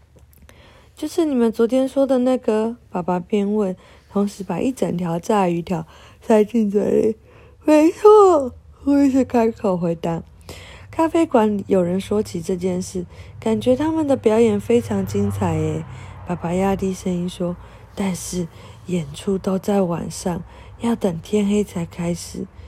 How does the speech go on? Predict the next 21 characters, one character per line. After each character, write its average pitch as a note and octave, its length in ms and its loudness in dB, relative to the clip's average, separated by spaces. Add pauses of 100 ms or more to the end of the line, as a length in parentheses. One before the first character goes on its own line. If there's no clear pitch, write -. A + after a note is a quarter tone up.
(300)
上 A#3+ 300 0
台 F#3+ 220 -6
表 F#3 260 -2
演 F#3+ 220 0
的 F3 120 -4
怪 F#3 300 -2
物 F#3 180 -4 (340)
据 A3+ 200 -2
说 G3+ 240 0
跟 F#3+ 240 -2
真 G3 300 -2
的 F3+ 100 -2
一 E3 200 -4
样， E3+ 200 -2 (380)
得 F#3 160 -4
亲 C4 340 -2
眼 G#3+ 200 4
看 G#3 240 -4
看 G#3 180 -2
才 G3 160 -2
知 F#3+ 200 -6